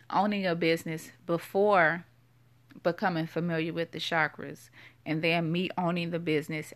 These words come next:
after. And I saw a huge difference in what that looked like.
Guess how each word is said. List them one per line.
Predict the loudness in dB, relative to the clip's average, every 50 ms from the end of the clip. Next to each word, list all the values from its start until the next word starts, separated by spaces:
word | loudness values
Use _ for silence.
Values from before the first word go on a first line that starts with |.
| -10 _
after. | 4 4 6 4 4 -2 -10 -16 -14 -16 -16 -18 _ _ _ _ _ _ _ _ _ _ _ _ -20 -20 _ _ _
And | -2 2 4 4 4 4 4 0 -4 -8 -12 _ -20 -20 -20 _ _ _ _
I | 2 2 2
saw | 2 2 4 4 6 6
a | 4 2 -2
huge | -4 -4 -4 -4 -4 -4 -6 -8 -6
difference | 0 0 0 0 -2 -6 -8 -8 -8 -12 -14 -8
in | -6 -6 -4 -4 -4 -6 -8 -12 -16 _ _
what | -12 -8 -2 0 0 0 0 -2 0
that | 0 0 2 0
looked | -2 -2 -4 -4 -4 -8
like. | -8 -6 -4 -6 -6 -8 -12 -18 -20